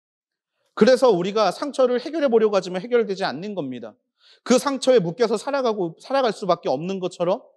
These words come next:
보입니다. 그래서 하나님은 어떻게 그 상처를 우리의 의지와 함께 극복할 수 있을 것인가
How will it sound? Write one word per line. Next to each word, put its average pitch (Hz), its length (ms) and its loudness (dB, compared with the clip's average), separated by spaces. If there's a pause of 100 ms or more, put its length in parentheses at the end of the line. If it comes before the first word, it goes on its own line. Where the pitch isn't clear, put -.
(200)
보입니다. 165 640 -4 (560)
그래서 170 720 0
하나님은 214 600 -4 (260)
어떻게 226 360 0
그 226 100 0
상처를 226 560 0
우리의 190 300 2
의지와 180 480 0
함께 214 240 -10
극복할 190 400 -6
수 - 100 -14
있을 151 200 -8
것인가 151 540 -2